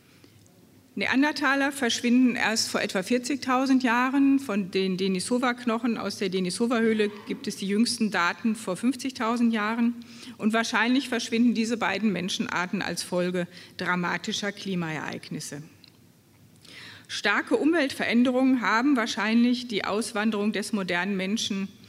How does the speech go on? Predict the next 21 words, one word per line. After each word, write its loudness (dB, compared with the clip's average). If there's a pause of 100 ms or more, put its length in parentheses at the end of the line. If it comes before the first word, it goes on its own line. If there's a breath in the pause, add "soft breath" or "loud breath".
(340 loud breath)
aus -4
Afrika -4
beeinflusst. -8 (680 loud breath)
Mehrere 0
Wege 0
führen 0
aus -2
Afrika -2
nach 0
Europa -2
und -2
Asien. -6 (140)
Der -4
einfachste -4
ist -8
der -2
Landweg -4
über -4
den -4
Vorderen -6
Orient. -10